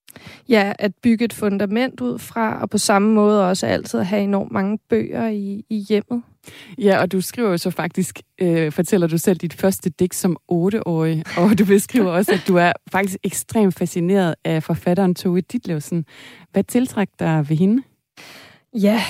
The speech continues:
Speaker 1: altså Tove Ditlevsen, og det havde, min mor havde jo, øh, enormt mange bøger af Tove Ditlevsen, fordi faktisk var min morfar Tove Ditlevsens redaktør. Han var chefredaktør inde på forlaget Gyldendal.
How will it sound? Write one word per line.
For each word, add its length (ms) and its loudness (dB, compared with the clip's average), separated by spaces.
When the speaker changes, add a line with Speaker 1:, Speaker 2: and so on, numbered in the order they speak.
Speaker 1:
altså 280 2
Tove 280 0
Ditlevsen, 720 0
og 200 -4
det 120 4
havde, 300 4
min 300 2
mor 240 4
havde 260 2
jo, 280 2
øh, 280 -2
enormt 400 2
mange 280 -4
bøger 320 -4
af 120 -6
Tove 200 -6
Ditlevsen, 640 -6
fordi 460 -8
faktisk 500 -8
var 160 -2
min 240 0
morfar 540 -2
Tove 220 -8
Ditlevsens 800 -6
redaktør. 640 -6
Han 320 -6
var 360 -8
chefredaktør 800 -4
inde 220 -2
på 460 -4
forlaget 460 0
Gyldendal. 640 -2